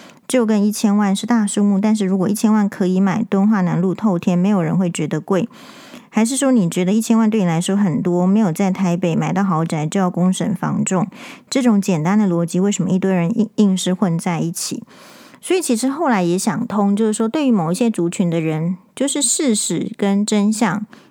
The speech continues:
并不重要，而是你挺不挺他才重要。如果你挺他才是朋友，如果你不挺他，那你就不是朋友。其实华人常常这样，但是呢，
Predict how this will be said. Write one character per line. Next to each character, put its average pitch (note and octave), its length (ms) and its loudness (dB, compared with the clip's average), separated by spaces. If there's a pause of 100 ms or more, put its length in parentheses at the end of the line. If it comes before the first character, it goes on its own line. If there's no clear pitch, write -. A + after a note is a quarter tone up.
并 B3+ 180 2
不 F3 120 0
重 F3+ 280 0
要， F3 300 -2
而 G3 100 2
是 A3 280 -2
你 G#3+ 160 4
挺 E3+ 280 0
不 G3+ 140 0
挺 A3 300 0
他 F3+ 260 0
才 E3+ 220 -2
重 E3 260 -2
要。 E3 220 -2
如 A#3+ 80 0
果 C#4 120 0
你 B3 140 2
挺 G#3+ 300 0
他 F#3+ 240 0
才 E3+ 180 0
是 G3 100 -2
朋 E3+ 220 0
友， F3 160 2
如 G3 80 2
果 B3 100 2
你 G#3 140 2
不 A3 100 -2
挺 A3 240 -2
他， F#3 200 -2
那 G#3 160 0
你 F3 120 -2
就 G3 140 -2
不 F3 180 -6
是 F#3+ 200 -2
朋 - 260 -4
友。 E3+ 180 -2 (600)
其 - 220 -2
实 C#4 120 0
华 D#3+ 320 -2
人 E3 220 4
常 D#3+ 220 0
常 E3 200 -2
这 G3 260 0
样， G#3+ 440 2 (220)
但 A3+ 180 4
是 A3 220 2
呢， E3+ 220 0